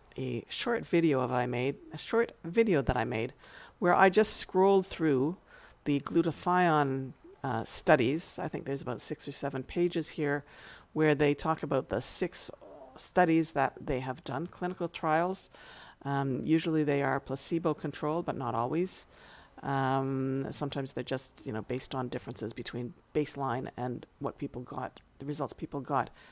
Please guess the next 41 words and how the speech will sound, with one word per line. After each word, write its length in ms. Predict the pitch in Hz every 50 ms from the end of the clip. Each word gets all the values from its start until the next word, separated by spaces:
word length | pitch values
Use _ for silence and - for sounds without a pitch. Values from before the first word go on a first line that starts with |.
| - - - - _ _ _ _ -
after 380 | 139 139 - - - 147 139 127
they 260 | 117 127 120 120 120
had 340 | 123 127 117 117 117 - 127
used 280 | 135 143 143 - -
the 40 | -
patches. 500 | - 117 113 113 - - 113 127 - - _ _ - - - - - - - _ _
But 260 | - 156 151 156 - - - - - - _ _ _
you 100 | 202 190
can 120 | - 196
see 220 | 175 - - 180 170
that 220 | 156 151 147 -
they 160 | - 151 156
have 120 | 151 143 139
focused 420 | - 156 139 - - 131 - -
on, 360 | 120 131 127 127 127 123 120 - -
you 120 | 123 135
know, 100 | 127 120
safety 480 | 117 - - 139 131 131 - - 131 131
and 100 | 120 -
efficacy, 720 | - 139 - 143 139 - 143 139 - - 135 135 123 123
and 180 | - - 127 135
the 60 | 127
results 440 | 135 139 131 131 117 123 - - -
have 260 | - 131 135 - _
been 180 | - 127 127 117
good. 320 | - - 180 175 123 - - - - _ _ _ -
And 240 | - 131 131 135
you 80 | 156 165
can 140 | 160 - 160
find 420 | - - 143 139 135 135 139 131
this, 480 | - - 127 - - - - - - - - _ _
um, 280 | - 135 123 117 117 120 -
document 460 | - 123 123 135 - 143 170 175 - - _ _ _ _ _ _ -
on 160 | 143 139 139
the 60 | 139
website 500 | 123 127 123 - - - 135 127 - - - -
and 140 | 117 123
look 180 | 123 127 - -
at 120 | 127 131
it 80 | - -
yourself. 420 | - - - - 104 95 - -